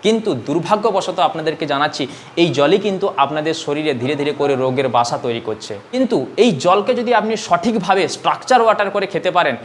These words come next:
এই জলে কিন্তু আপনাকে বিভিন্ন প্রকার রোগ থেকে মুক্ত করতে পারে। তাই চলুন আজকে আমরা জেনে নিই স্ট্রাকচার ওয়াটার কী, এটাকে আমরা ঘরে কিভাবে তৈরি করব এবং এই স্ট্রাকচার ওয়াটারের মাধ্যমে আমরা শরীর থেকে কিভাবে আমরা আমাদের বিভিন্ন প্রকার রোগকে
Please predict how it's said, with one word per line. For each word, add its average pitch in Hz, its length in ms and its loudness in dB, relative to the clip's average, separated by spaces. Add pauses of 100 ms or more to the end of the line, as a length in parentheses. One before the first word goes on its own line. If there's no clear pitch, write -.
(140)
এই 175 100 2
জলে 151 280 2
কিন্তু 202 400 -2
আপনাকে 175 440 0
বিভিন্ন 175 420 -2
প্রকার 165 400 0
রোগ 147 200 0
থেকে 160 160 -2
মুক্ত 131 300 -6
করতে 117 260 -4
পারে। 101 200 -8 (220)
তাই 175 100 0
চলুন 233 420 2
আজকে 165 320 0
আমরা 214 180 0
জেনে 175 220 -2
নিই 220 160 -2 (200)
স্ট্রাকচার 170 560 0
ওয়াটার 220 300 2
কী, 220 260 -6
এটাকে 170 280 0
আমরা 180 220 2
ঘরে 147 260 0
কিভাবে 190 340 -2
তৈরি 214 240 0
করব 220 340 2 (180)
এবং 233 260 6
এই 233 120 -2
স্ট্রাকচার 202 460 -2
ওয়াটারের 196 380 0
মাধ্যমে 165 520 0
আমরা 180 240 -2
শরীর 180 340 -2
থেকে 202 240 0 (240)
কিভাবে 226 320 2
আমরা 175 260 2
আমাদের 175 380 0
বিভিন্ন 175 360 -2
প্রকার 175 280 0
রোগকে 160 380 0